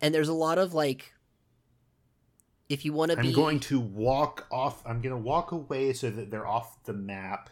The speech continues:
Speaker 2: so that they despawn. Now I'm going to walk back. This was before I knew the word despawn.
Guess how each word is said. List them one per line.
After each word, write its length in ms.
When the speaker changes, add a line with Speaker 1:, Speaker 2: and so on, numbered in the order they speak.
Speaker 2:
so 160
that 180
they 120
despawn. 720
Now 140
I'm 200
going 260
to 260
walk 460
back. 260
This 160
was 140
before 440
I 260
knew 260
the 100
word 460
despawn. 960